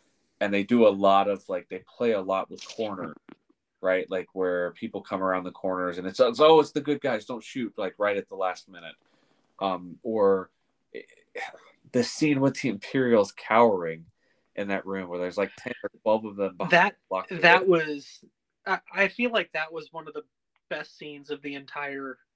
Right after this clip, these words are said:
Speaker 2: heist. Is
Speaker 1: Yeah.
Speaker 2: that the, I mean, these, these dudes are the ones in, the ones in charge, and that's what they,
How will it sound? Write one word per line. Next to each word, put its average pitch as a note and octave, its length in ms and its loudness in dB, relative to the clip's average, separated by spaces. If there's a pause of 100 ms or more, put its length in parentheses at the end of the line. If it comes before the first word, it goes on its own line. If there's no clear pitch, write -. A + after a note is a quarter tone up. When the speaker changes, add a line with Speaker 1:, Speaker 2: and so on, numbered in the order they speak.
(340)
Speaker 2:
heist. C3+ 360 -6 (720)
Is F3+ 120 2
Speaker 1:
Yeah. F#3 80 2
Speaker 2:
that E3+ 100 2 (160)
the, F3 280 -4 (400)
I F#3 100 -2
mean, F3 180 -2
these, A3 400 0
these G3 240 -2
dudes F#3 320 -2
are C#3+ 180 0 (160)
the D#3 100 -2
ones D#3+ 300 -6
in, C#3+ 140 -4 (320)
the E3 60 -6
ones E3 220 -6
in C#3+ 100 -10
charge, D#3 420 -4
and D#3+ 180 -8
that's F3 280 -2
what D#3+ 140 -6
they, E3+ 240 0